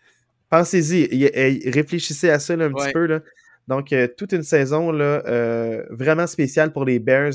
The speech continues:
Speaker 1: et pour les partisans, malheureusement, qui ont cru en début de saison des matchs extrêmement serrés,
Speaker 2: Mm.
Speaker 1: puis Emily, c'est parti en vrille, là, avec les échanges des joueurs défensifs.
Speaker 2: Rien à dire de plus. Max, à moins que tu veuilles rajouter quelque chose, là.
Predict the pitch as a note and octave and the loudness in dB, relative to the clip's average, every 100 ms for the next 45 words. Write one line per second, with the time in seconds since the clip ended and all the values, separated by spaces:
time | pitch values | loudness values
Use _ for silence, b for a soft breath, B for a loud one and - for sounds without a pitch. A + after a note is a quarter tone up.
0 | B2 B2+ - C3 A#2+ B2+ - D3 C#3 B2+ | -6 -8 -4 -2 -2 -4 -6 -4 0 0
1 | A#2 A#2 B2+ C#3 _ _ _ _ C3+ B2 | -2 -4 -6 -8 _ _ _ _ -4 -2
2 | B2 D#3 C#3 B2+ B2+ - B2 B2+ C#3+ A#2+ | -4 -4 -2 -4 -6 -2 -2 0 -4 -2
3 | B2+ B2+ B2 C#3 B2+ C3+ C3+ A#2+ C3+ C#3+ | -4 -6 -8 -4 -4 -4 -2 -2 -4 -8
4 | A#2 A#2 - A#2+ C3 C3+ B2+ A2+ - A#2+ | -18 -12 -6 -4 -4 -4 -4 -4 -4 -4
5 | A2 A2+ B2+ A#2+ A2+ A2 A2+ G#2+ A2 - | -2 -2 -2 0 -2 -4 -8 -6 -6 -6
6 | A#2 A2+ G#2+ G#2 - F#2+ - _ _ _ | -6 -6 -6 -8 -14 -18 -20 _ _ _
7 | _ G#2+ A#2+ C3 B2+ C3 A#2+ A#2 B2+ - | _ -14 -10 -8 -6 -6 -6 -8 -12 -10
8 | B2 B2 A#2+ A#2+ A#2+ A#2 A#2 A2 A2+ A2+ | -12 -10 -10 -12 -10 -8 -8 -8 -10 -10
9 | A#2 B2+ C3 | -8 -8 -8